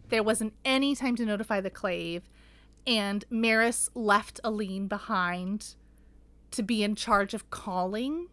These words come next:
them, like, getting a hold of the Clave. But you see, there was a malfunction with this pesky telephone,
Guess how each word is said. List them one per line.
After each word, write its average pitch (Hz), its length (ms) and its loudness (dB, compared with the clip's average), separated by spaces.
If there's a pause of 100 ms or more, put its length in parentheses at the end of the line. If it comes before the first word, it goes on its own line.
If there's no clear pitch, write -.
(160)
them, 262 420 2 (100)
like, - 200 -12
getting 196 220 0
a 202 40 -2
hold 202 180 -2
of 202 60 -6
the 208 80 -6
Clave. 214 560 -6 (840)
But 262 120 -6
you 247 60 -10
see, 269 400 -2
there 262 140 2
was 240 140 0
a 262 60 4
malfunction 269 840 2
with 233 140 0
this - 300 -4
pesky 269 960 -2
telephone, 240 1120 2